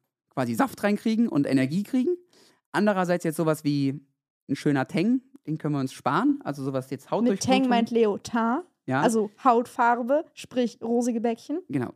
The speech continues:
Speaker 1: die können wir uns jetzt mehr oder weniger sparen. Also wenn man das jetzt wieder aufs Molekulare runterbricht, dann sind in jetzt zum Beispiel den Koronararterien mehr Beta zwei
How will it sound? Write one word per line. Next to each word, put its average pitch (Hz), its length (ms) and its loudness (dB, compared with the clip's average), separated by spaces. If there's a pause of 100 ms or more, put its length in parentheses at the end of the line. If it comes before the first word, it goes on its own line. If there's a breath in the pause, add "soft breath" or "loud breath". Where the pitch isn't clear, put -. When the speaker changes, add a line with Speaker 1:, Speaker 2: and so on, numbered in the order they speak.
(140)
Speaker 1:
die 165 160 0
können 165 220 4
wir 151 60 4
uns 147 100 0
jetzt - 380 -8
mehr 131 140 2
oder 120 80 -2
weniger 113 260 0
sparen. 143 500 0
Also 143 260 0
wenn 139 60 0
man 135 80 2
das 139 100 -4
jetzt 147 160 -6
wieder 131 220 0
aufs 120 220 -6
Molekulare 123 520 -2
runterbricht, 156 720 -4 (720)
dann 131 340 2 (500 soft breath)
sind 147 480 0 (760)
in 135 140 2
jetzt 131 160 0
zum 135 80 2
Beispiel 120 240 -2
den 113 80 -2
Koronararterien 131 1000 -2 (140)
mehr 131 380 0
Beta 123 340 -6
zwei 131 540 -4